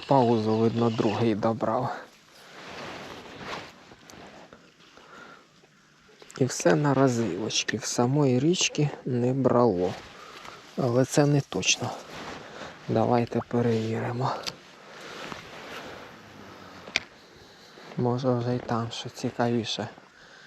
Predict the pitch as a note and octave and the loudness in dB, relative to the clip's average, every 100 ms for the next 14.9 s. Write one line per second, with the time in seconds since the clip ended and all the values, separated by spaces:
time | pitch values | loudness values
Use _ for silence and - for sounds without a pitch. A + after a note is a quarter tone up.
0 | - - - - - A2+ G#2+ A2 A2 A#2+ | -20 -20 -20 -20 -6 -2 0 0 2 0
1 | - - B2 A2+ A2+ - C3+ A#2+ - A2+ | -2 -4 -2 0 -2 -2 -2 -2 -4 -4
2 | A2 - A2 - A2+ C3+ B2+ F#2+ - G2 | 0 0 -2 -2 0 2 2 2 0 -4
3 | F2 - F#2+ G2 - G#2 - - - - | -4 -2 -2 0 -2 -2 -4 -10 -2 2
4 | A#2 A2 - - A2+ B2+ C3 A#2+ - - | 2 0 -6 -2 0 0 0 -2 -6 -8
5 | G#2+ A2 A#2+ B2+ G#2+ - A#2+ - - - | -4 0 2 0 -2 -6 -12 -16 -20 -20
6 | - - - - - A2 G#2 A2 A#2 G#2+ | -18 -16 -16 -8 2 6 6 6 4 6
7 | G#2+ A#2+ - - - G#2+ - - - A2 | 8 6 6 -2 -8 -8 -8 -4 4 6
8 | G#2+ G#2+ A#2 A2+ A#2 A2 A#2 A2 - - | 6 4 2 6 6 4 0 -2 -4 -16
9 | - - - - - - A2 A2 - - | -20 -20 -18 -18 -20 -10 -4 -4 -4 0
10 | A2+ G#2 G2 G#2+ A2 G#2+ A2 - - - | 2 2 -2 -4 -4 -2 -4 -6 -12 -16
11 | - _ _ - - - - - - - | -20 _ _ -20 -20 -10 -6 -6 -8 -18
12 | - - - - - - - - - - | -20 -20 -20 -20 -20 -20 -20 -20 -20 -20
13 | - - - - D3 D#3 C#3 C3+ C#3 - | -20 -20 -18 0 2 4 2 0 0 0
14 | A2 - A2+ B2 B2 B2 - C3 - | -2 -2 -2 -2 -2 -4 -4 -6 -6